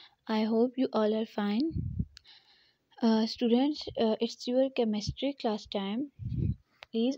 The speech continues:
open your textbook, grade eight, te-, a textbook of chemistry. Uh, open your chapter number one, and that is the fundamentals of chemistry, and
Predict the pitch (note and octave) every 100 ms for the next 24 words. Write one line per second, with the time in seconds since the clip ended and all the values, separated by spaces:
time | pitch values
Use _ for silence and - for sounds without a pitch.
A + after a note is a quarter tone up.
0 | - G#3+ A3+ A3 A3+ A#3+ A#3+ G#3 G#3 -
1 | - D4+ - - _ _ _ _ _ _
2 | _ _ - A3 A3 A3 - G3+ G3 -
3 | _ - - A#3+ - A3 - - A#3 A#3
4 | B3 - - G#3 F#3+ - - G3 F#3+ G3+
5 | _ - _ _ _ _ _ _ - G#3+
6 | G#3 G#3 - - A3 A#3+ A#3 A#3+ B3 B3
7 | - - A3 G#3 G#3+ G#3+ G#3+ A3+ G#3+ G3+
8 | A#3 F4 - - G3 G3+ G#3 A3+ A3 B3
9 | B3+ A#3+ A3 G#3+ G3+ G3+ G#3 A3 B3+ -
10 | A3 G3 G3 - G3 F#3+ _ - - -
11 | _ - A3